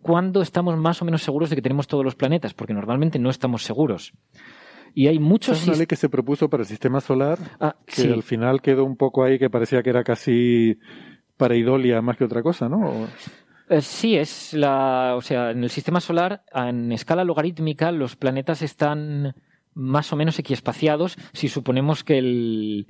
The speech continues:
Speaker 1: que el cinturón de asteroides o, o Ceres es otro de los planetas. Y en sistemas exoplanetarios con muchos planetas pasan cosas parecidas.
Speaker 2: Ujú.
Speaker 1: Y una de las cosas que pasa, esto ya no es tan habitual, pero en, por ejemplo, en estrellas M sí que suele pasar,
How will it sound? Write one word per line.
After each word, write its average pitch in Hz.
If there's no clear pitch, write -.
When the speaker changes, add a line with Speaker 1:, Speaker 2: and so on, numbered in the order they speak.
Speaker 1:
que 143
el 117
cinturón 131
de 156
asteroides 143
o, 117
o 120
Ceres 131
es -
otro 127
de 117
los 113
planetas. 151
Y 170
en 165
sistemas 180
exoplanetarios 165
con 139
muchos 156
planetas 165
pasan 160
cosas 160
parecidas. 131
Speaker 2:
Ujú. 107
Speaker 1:
Y 165
una 208
de 240
las 196
cosas 180
que 160
pasa, 180
esto -
ya 143
no 147
es 160
tan 165
habitual, 147
pero 110
en, 110
por 123
ejemplo, 139
en 120
estrellas 147
M 160
sí -
que 147
suele 151
pasar, 147